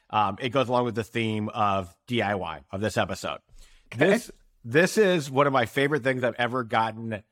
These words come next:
Speaker 1: I got it for the whole family for Christmas. It was very inexpensive, but we're having so much fun with it. Are you ready?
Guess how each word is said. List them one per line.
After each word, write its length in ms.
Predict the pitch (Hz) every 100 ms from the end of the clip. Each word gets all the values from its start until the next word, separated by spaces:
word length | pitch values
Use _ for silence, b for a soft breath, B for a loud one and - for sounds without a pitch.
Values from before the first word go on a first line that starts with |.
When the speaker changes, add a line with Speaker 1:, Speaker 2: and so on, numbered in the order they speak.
| _
Speaker 1:
I 80 | 117
got 120 | 131
it 40 | 135
for 100 | 135
the 80 |
whole 200 | 131 160
family 440 | 165 156 135 135 120
for 180 | - 120
Christmas. 480 | 120 101 _ - _ _ -
It 20 |
was 80 | 110
very 480 | 110 110 131 160 185
inexpensive, 720 | 185 - 175 151 185 180 - _ _ -
but 180 | 123
we're 100 | 131
having 220 | 123 123 113
so 240 | - 135
much 200 | 110 101
fun 160 | 95 80
with 120 | 76
it. 100 | 87
Are 100 | 85
you 100 | 104
ready? 280 | 117 127 139